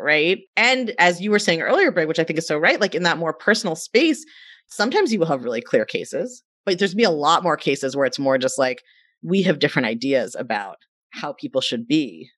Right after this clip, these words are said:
What should relationships look like? How can you talk to people or not? Whatever. So it feels like there's, like, the, these distinctions between, like, action and emotion and, like, community and it's a public figure versus private people against each other. Like, those are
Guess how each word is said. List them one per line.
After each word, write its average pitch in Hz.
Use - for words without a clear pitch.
What 156
should -
relationships 135
look 117
like? 90
How 139
can 143
you 135
talk 139
to 143
people 135
or 120
not? 143
Whatever. 170
So -
it 175
feels 226
like 170
there's, 139
like, 131
the, 135
these 147
distinctions 190
between, 131
like, 127
action 135
and 120
emotion 147
and, 120
like, 107
community 214
and 165
it's -
a 151
public 220
figure 139
versus 123
private 196
people 139
against 127
each 120
other. 180
Like, 139
those 151
are 131